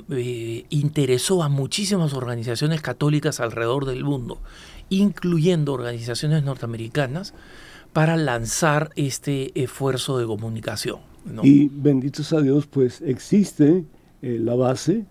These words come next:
Speaker 2: económica para poder lanzarse, y ya lo han hecho, ¿cierto?
Speaker 1: E-, efectivamente, sí.
Speaker 2: Ujú.
Speaker 1: El día de la Anunciación,
Speaker 2: Ah, qué bien, bendito
Speaker 1: ese
Speaker 2: sea Dios,
Speaker 1: día
Speaker 2: ajá.
Speaker 1: lo, eh, inauguramos, eh,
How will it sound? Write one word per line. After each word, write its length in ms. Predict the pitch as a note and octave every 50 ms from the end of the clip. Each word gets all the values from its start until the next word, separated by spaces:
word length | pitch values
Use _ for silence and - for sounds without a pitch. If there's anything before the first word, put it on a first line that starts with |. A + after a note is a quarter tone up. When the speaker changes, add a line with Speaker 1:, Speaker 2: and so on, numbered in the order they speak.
| -
Speaker 2:
económica 640 | - C3+ B2+ - A#2+ A#2 C3 C3+ C#3 C#3 D#3+ D#3 D3+
para 300 | - - C3 A#2+ B2 A#2
poder 400 | - - B2 B2 C3+ C3+ C3+ D3 C3+
lanzarse, 600 | C3+ B2+ B2 B2 A#2+ - - C#3 C#3 C#3 - D#3+ D3
y 60 | C#3
ya 100 | C3 B2+
lo 100 | D#3 F#3+
han 100 | F#3 D#3
hecho, 400 | D3 F#3+ A#3 - D3 C3+ B2 A#2 G#2+ -
¿cierto? 380 | - - D3 D#3 A#3+ A3 - C#3
Speaker 1:
E-, 40 | E3+
efectivamente, 720 | D3+ - - C#3 B2 D3+ F3 E3+ F#3 A3+ G#3 D3+ - G#2+ B2
sí. 200 | D#3 C3+ B2 C#3 E3
Speaker 2:
Ujú. 80 | G#3+ G#3
Speaker 1:
El 280 | D3 D3 C#3 C#3+ C#3+
día 280 | C#3 F3 F#3 G3+ G3 G#3
de 160 | G3 F3+ D#3+
la 140 | D3 C#3 C3
Anunciación, 880 | C3 C3 C3 B2+ B2+ A#2+ - - C#3 A#2+ - - F#3 F#3+ E3 B2 A2 A#3
Speaker 2:
Ah, 100 | C4 B3
qué 100 | A#3+ A#3+
bien, 480 | B3 C4 C#4 C#4 A3+ D3+ B2+ A#2 A#2+ A2
bendito 320 | C3+ C#3 C3+ C3+ D3+ D3 D#3+
Speaker 1:
ese 160 | D#3 D#3 E3
Speaker 2:
sea 80 | F3 D#3+
Dios, 120 | D3 C3+
Speaker 1:
día 160 | - F3 F3 -
Speaker 2:
ajá. 120 | - D3+
Speaker 1:
lo, 80 | D3 C4+ -
eh, 220 | F3 D3 C#3+ - -
inauguramos, 1080 | D3 C#3+ C#3 B2+ C3 B2 B2 B2+ C3 D3 D3+ D3 D#3+ D#3+ D3+ D3 C3+ - - - - - -
eh, 640 | - C3 B2 A#2+ B2 A#2 A2+ A2+ A2 G#2+ A#2 A#2